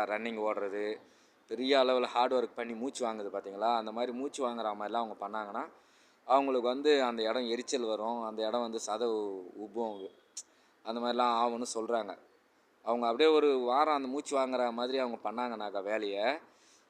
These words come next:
அது பெரிய அளவுல சதையே வெளியே தள்ளிடலாம் சொல்றாங்க. இது எல்லாமே பெரியவங்க சொன்னது தான். நான் வந்து உங்களுக்கு என்னுடைய சேனலுக்காக,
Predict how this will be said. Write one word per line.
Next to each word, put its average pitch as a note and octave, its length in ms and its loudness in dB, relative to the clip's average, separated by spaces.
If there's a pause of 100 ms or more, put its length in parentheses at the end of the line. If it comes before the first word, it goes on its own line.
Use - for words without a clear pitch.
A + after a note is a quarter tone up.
(120)
அது C3 140 -2
பெரிய D#3+ 300 10
அளவுல E3 340 10
சதையே D3 300 4
வெளியே C#3+ 220 4
தள்ளிடலாம் B2 500 0
சொல்றாங்க. A2+ 440 0 (1040)
இது C#3 120 -8
எல்லாமே D#3+ 460 0 (320)
பெரியவங்க D#3 340 6
சொன்னது A#2+ 340 0
தான். G#2 120 -4 (1080)
நான் B2+ 180 2
வந்து A#2+ 240 2
உங்களுக்கு B2+ 400 2
என்னுடைய B2 340 0
சேனலுக்காக, B2 680 2